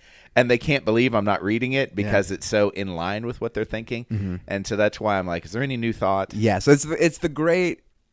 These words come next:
Speaker 2: it's, it's the great sadness and the great comforter that we are not gonna be able to say anything new here.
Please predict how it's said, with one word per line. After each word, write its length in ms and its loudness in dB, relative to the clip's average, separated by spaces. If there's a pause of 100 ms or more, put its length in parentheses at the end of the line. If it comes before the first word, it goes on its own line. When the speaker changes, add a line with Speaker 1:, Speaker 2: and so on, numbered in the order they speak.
Speaker 2:
it's, 360 -2 (200)
it's 180 -10
the 120 -8
great 360 -4
sadness 680 0
and 160 -2
the 60 -4
great 200 0
comforter 680 -2 (300)
that 480 -2
we 280 -2
are 80 2
not 120 2
gonna 120 -2
be 40 2
able 120 2
to 40 0
say 200 -2
anything 280 -6
new 140 -4
here. 380 -2